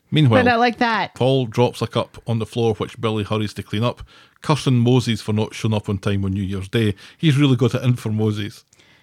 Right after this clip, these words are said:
Speaker 2: Right, seriously, because Moses is hot. Let's not forget.
Speaker 1: Billy is struggling with his pastry, which you can tell because he has flour in his cheeks. Moses, who has arrived in the meantime, has to leave now, which seems to annoy Billy even more,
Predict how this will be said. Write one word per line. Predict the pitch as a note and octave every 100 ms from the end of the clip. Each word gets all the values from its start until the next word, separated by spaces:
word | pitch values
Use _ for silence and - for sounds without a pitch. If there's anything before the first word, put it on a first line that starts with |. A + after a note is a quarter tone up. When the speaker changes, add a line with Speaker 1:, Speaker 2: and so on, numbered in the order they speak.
| _
Speaker 2:
Right, | - A#3 G#3 -
seriously, | - B3+ G#3+
because | F#3 A#3+ A#3
Moses | A3+ B3 B3+ G#3+ G#3+ F#3+
is | F#3
hot. | - F3+ G3+ D3+ - - - _ _ _ _ _ _ _ -
Let's | - A#3
not | A3 -
forget. | - G#3 E3 - - -
Speaker 1:
Billy | - C#3+ C#3+
is | B2 A#2+
struggling | - C3 A#2+
with | A2+
his | G2+ -
pastry, | A#2+ A#2+ - G#2
which | G2 - -
you | B2
can | C3
tell | E3 E3
because | B2+ G#2+ A#2
he | A2+
has | A2+ -
flour | - C3 B2
in | G#2
his | G2+ -
cheeks. | - - - - _ _ - - -
Moses, | F3 G#3 E3 C#3+ -
who | C3+
has | B2
arrived | A#2+ A#2+ E3 A#2+
in | A2
the |
meantime, | G#2+ G2+ - G#2 G2+ -
has | - D3+
to | -
leave | B2+ D#3 C3+
now, | A2 G#2
which | - -
seems | - A#2
to | -
annoy | A2 G2+ G2+
Billy | G#2 G2 G2+
even | G2+ G2
more, | G#2 C#3+ A#2